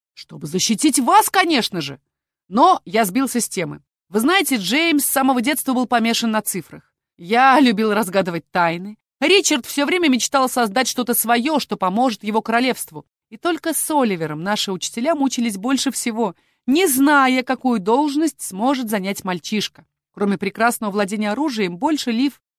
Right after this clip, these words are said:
ничем выдающимся не отличался. По мнению учителей, конечно же. Но отец Ричарда видел, как Оливер меняется в зависимости от ситуации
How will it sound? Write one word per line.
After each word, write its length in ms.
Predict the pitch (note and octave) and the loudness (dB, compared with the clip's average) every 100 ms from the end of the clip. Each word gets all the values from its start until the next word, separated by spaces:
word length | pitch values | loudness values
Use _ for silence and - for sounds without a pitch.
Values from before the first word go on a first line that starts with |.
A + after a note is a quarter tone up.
| _ - | _ -2
ничем 380 | B3+ - E4+ | 0 0 0
выдающимся 640 | C#4 B3 C4+ D#4 C4+ A3 A3+ | 2 2 0 0 0 0 0
не 80 | B3 | -2
отличался. 680 | B3 C4+ - F3 - - _ _ - | -2 -4 -2 -4 -6 -16 _ _ -8
По 120 | E3 | -4
мнению 520 | G3+ E4 F#4+ D#4+ C#4+ | -2 -2 2 2 2
учителей, 480 | - A#3+ - F4+ C#4+ | -4 -8 -4 -2 -2
конечно 480 | - F3 E3+ - C#3+ | -2 -6 -6 -8 -16
же. 120 | C#3+ _ _ _ | -18 _ _ _
Но 180 | D#3 D#3 | -10 -8
отец 500 | D3 - E3 G#3+ A#3+ | -8 -8 -2 -2 -2
Ричарда 460 | A#3 A3 F3+ C#3+ F3 | -4 -4 -6 -8 -10
видел, 500 | F#3 G3+ B3+ A3 F3 | -8 -4 -2 -2 -4
как 240 | - G3 - | -6 -8 -4
Оливер 320 | A3 A3 G#3 | -4 -2 -4
меняется 580 | G#3+ G3 B3+ B3+ - F3+ | -4 -4 -4 -4 -6 -8
в 20 | |
зависимости 560 | F#3 G#3+ A3+ G#3+ - | -6 -6 -6 -6 -4
от 120 | G#3 - | -8 -6
ситуации 640 | G3+ G#3 A3+ - - D3 | -8 -4 -4 -4 -10 -12